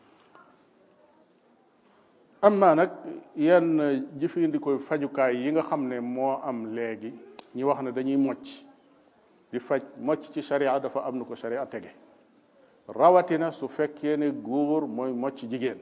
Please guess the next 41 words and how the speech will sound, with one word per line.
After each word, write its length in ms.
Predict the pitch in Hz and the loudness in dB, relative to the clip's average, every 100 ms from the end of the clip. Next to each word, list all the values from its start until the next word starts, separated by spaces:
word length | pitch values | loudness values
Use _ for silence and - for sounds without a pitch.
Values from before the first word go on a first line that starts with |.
| - - _ _ - - | -16 -20 _ _ -2 4
Amul 340 | 185 196 165 | 6 8 8
laal 320 | 156 131 98 - - | 8 6 4 -8 -14
ci 80 | - | -8
sharia. 360 | 127 139 123 95 - - - _ _ - _ _ _ - - - - - - | 0 0 0 -4 -12 -20 -20 _ _ -20 _ _ _ -20 -20 -20 -20 -20 -8
Amul 260 | 135 156 160 | -2 0 0
laal. 200 | 123 107 - - - _ - - _ _ - | -2 -4 -12 -20 -20 _ -20 -20 _ _ -4
Fi 140 | - | 2
nga 120 | 202 | 2
xam 220 | 208 190 | 4 2
ne 60 | 170 | 2
moom 220 | 156 175 | 2 2
la 80 | 180 | 2
ñu 80 | 175 | 2
waxee 240 | 165 147 135 | 2 2 2
darura 440 | 147 165 175 170 | 4 6 6 4
mën 180 | 147 165 | 4 2
na 120 | 165 | 0
faa 260 | 156 160 156 | 2 2 2
am 160 | 147 | -2
ci 100 | 147 156 | -2 2
wàllu 460 | 160 165 147 139 139 - | 4 4 4 0 -4 2
tibb, 340 | 180 175 156 180 220 - - 135 | 4 4 6 6 6 0 -14 -2
mooy 340 | 143 156 147 | 2 4 2
fajum 540 | 135 - - 170 165 | -2 -2 2 4 2
médecine 720 | 160 139 143 - - - 156 127 | 2 2 2 0 0 2 2 4
bi 120 | 151 | 4
nga 120 | 180 | 2
xam 280 | - 160 156 | 4 4 4
ne 100 | 147 | 0
dem 320 | 135 160 165 | 2 2 2
na 100 | 151 | 0
ba 140 | 139 151 | 0 2
àgg 260 | 175 160 160 | 4 4 0
ci 100 | 143 | -2
ne 100 | 143 | 0
nit 280 | 143 180 147 | 0 0 -2
ki 100 | 160 | -2
mënee 220 | 151 165 | 0 0
su 100 | 139 | -2
ko 120 | 139 | -4
faj 160 | 135 | -2